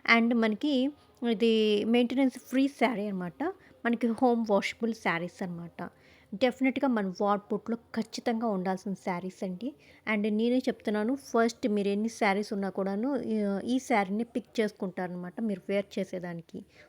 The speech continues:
ఒకసారి ఈ శారీస్ కానీ మీరు అలవాటు పడితే. And నెక్స్ట్ చూస్తున్న ఈ బ్యూటిఫుల్ శారీ వచ్చేసి మనకి మంచి రాణి పింకేనండి. And ఈ రాణి పింక్‌లో కూడా ఇది ఒక,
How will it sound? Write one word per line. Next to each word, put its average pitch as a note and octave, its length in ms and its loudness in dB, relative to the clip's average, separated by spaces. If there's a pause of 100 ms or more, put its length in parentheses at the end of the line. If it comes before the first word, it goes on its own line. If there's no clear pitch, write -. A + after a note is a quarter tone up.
ఒకసారి G3+ 500 -2
ఈ A3 80 -2
శారీస్ F#3+ 440 -2
కానీ F#3 360 -4
మీరు G3+ 160 0
అలవాటు E3 340 -4
పడితే. - 300 -12 (460)
And B3 200 4 (100)
నెక్స్ట్ C4 340 0
చూస్తున్న A#3+ 460 0 (140)
ఈ C4 140 2
బ్యూటిఫుల్ A3+ 580 -2
శారీ F3+ 300 0
వచ్చేసి F#3 400 -10
మనకి F#3+ 380 -4 (500)
మంచి B3+ 480 0 (1400)
రాణి A#3+ 320 2
పింకేనండి. G#3 760 -2 (300)
And A3+ 200 0
ఈ A#3 140 0
రాణి A#3+ 300 2
పింక్‌లో A#3 360 0
కూడా C4 220 2
ఇది A3+ 200 0
ఒక, A3+ 180 -2